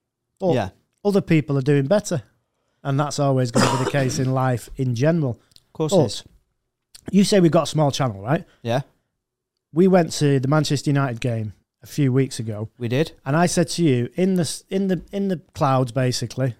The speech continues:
Speaker 1: um,
Speaker 2: Top tier of the Stretford
Speaker 1: top,
Speaker 2: End.
Speaker 1: top tier, yeah.
Speaker 2: Yeah.
Speaker 1: Um, good atmosphere, but you couldn't really see much going on 'cause my eyes are shit. I should have took my, uh, binoculars, really.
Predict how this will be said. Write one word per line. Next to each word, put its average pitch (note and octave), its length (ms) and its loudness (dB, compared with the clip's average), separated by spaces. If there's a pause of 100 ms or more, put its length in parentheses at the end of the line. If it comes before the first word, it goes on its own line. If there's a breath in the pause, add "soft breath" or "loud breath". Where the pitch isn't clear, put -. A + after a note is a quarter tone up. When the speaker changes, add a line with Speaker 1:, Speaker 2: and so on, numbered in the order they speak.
Speaker 1:
um, A#2+ 540 0 (340)
Speaker 2:
Top - 200 0
tier D#3 160 -2
of D3+ 60 0
the D3 60 -2
Stretford A#2 380 -4
Speaker 1:
top, A#2 120 0
Speaker 2:
End. B2+ 100 -4 (120)
Speaker 1:
top F3+ 220 -2
tier, C#3 280 2
yeah. C#3 220 2
Speaker 2:
Yeah. A#2+ 260 -4 (260)
Speaker 1:
Um, C3 180 0
good A3+ 220 2
atmosphere, E3 640 0 (200)
but D#3 120 -2
you C3+ 80 -4
couldn't E3 160 -2
really B2+ 160 0
see C3+ 200 -2
much B2 220 -4
going A#2+ 260 -2
on A#2+ 180 -4
'cause A#2+ 220 -10
my A#2 300 -4
eyes A#2 140 -6
are - 20 -6
shit. B2 220 -8
I B2 60 -8
should D3+ 160 -4
have A#2+ 80 -4
took C3 140 -6
my, A2+ 140 -4
uh, A2 160 -6
binoculars, A#2 720 -4
really. A2+ 300 -6